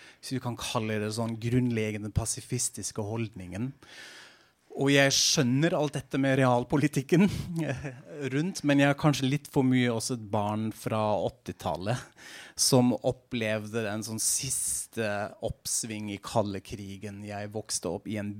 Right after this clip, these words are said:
bydel i Frankfurt hvor det var en amerikansk helikopterbase i nærheten, og vi gikk og så på dette, og jeg levde fortsatt med denne at-,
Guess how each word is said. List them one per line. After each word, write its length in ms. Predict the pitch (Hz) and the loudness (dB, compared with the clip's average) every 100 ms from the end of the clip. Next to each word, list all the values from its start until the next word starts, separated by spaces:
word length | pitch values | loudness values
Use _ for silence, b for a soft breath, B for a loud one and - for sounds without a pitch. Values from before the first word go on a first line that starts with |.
| 101 | -8
bydel 540 | 107 101 92 101 98 | -8 -6 -6 -8 -8
i 80 | 98 | -10
Frankfurt 580 | - 104 101 - 104 101 | -8 -8 -10 -10 -12 -10
hvor 160 | 104 | -10
det 120 | 101 98 | -10 -10
var 120 | 98 | -8
en 120 | 98 | -8
amerikansk 580 | 98 101 - 98 104 - | -8 -10 -6 -6 -6 -8
helikopterbase 1040 | 110 101 - 104 - 98 95 90 - 95 | -10 -10 -10 -10 -10 -10 -8 -8 -6 -8
i 60 | 98 | -6
nærheten, 480 | 101 101 101 - 107 | -6 -8 -10 -8 -8
og 80 | 110 | -6
vi 100 | 110 | -8
gikk 220 | - 107 | -10 -12
og 60 | |
så 140 | - 101 | -10 -12
på 200 | - 98 | -10 -10
dette, 320 | 92 - 95 | -10 -12 -12
og 240 | 87 104 104 B B B B B - | -10 -10 -10 B B B B B -4
jeg 360 | 139 131 131 | 4 6 6
levde 760 | 135 135 131 117 117 113 117 131 | 4 6 6 6 2 -2 -4 -2
fortsatt 460 | - 123 - - | -2 -2 -2 0
med 160 | 123 123 | 2 2
denne 280 | 117 117 107 | 2 2 0
at-, 180 | - | -2